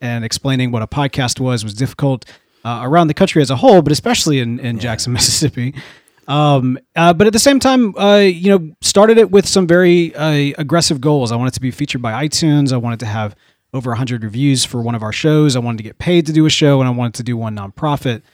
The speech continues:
Speaker 1: uh, within that first year and kind of set those as some immediate goals. And we were able to do that and more, uh, uh, all within, uh, the, the time allotted. So we, within the first year, we'd been, we had at least, I think, three, possibly four, if I'm remembering correctly, shows featured by iTunes. At least
Speaker 2: Oh,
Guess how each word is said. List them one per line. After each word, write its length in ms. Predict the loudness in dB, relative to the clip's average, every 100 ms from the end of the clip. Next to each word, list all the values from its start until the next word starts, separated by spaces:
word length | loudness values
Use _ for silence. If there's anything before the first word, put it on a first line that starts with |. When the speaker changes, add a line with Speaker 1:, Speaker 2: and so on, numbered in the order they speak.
| _ _ -8
Speaker 1:
uh, 120 | -4
within 200 | -2 -2
that 140 | -4 -4
first 320 | -6 -6 -6
year 240 | -8 -10
and 140 | -14 -8
kind 120 | -6
of 140 | -6 -6
set 260 | -4 -4 -2
those 220 | -4 -4
as 80 | -4
some 160 | -6
immediate 340 | -6 -8 -8 -10
goals. 340 | -16 -12 -12
And 220 | -8 -4
we 80 | 0
were 80 | 0
able 160 | 0 0
to 80 |
do 260 | 0 2 0 -4 _ _ _ -4
that 300 | 2 2 0
and 160 | -2 0
more, 560 | 4 6 6 4 0 -6 _
uh, 40 | -4
uh, 840 | 0 0 0 -2 -6 -6 -6 -4
all 160 | -2 0
within, 460 | 0 -2 -2 -4 -8 _
uh, 160 | -8 -6
the, 160 | -6
the 140 | -6 -6
time 280 | -4 -4 -2
allotted. 360 | -4 -6 -6
So 260 | -4 0 0
we, 260 | -2 -4 -10 _ -12
within 460 | -12 _ -8 -4
the 60 | -4
first 340 | -2 -4 -2
year, 160 | 0 0
we'd 180 | 0 -2
been, 300 | -2 -2 -4
we 80 |
had 80 | -4
at 80 | -4
least, 240 | -4 -8
I 40 | -8
think, 260 | -8 -10
three, 400 | _ -6 -2 -2
possibly 480 | -2 -8 -10 -4 -4
four, 320 | -4 -2 0
if 100 | 0
I'm 140 | 0 -2
remembering 320 | 0 -2 -2
correctly, 340 | -4 -4 -4
shows 300 | -4 0 -2
featured 260 | -2 -6 -4
by 240 | -4 -4
iTunes. 420 | -4 -2 -2 -2 -6
At 80 | -8
least 200 | -8
Speaker 2:
Oh, 40 | -6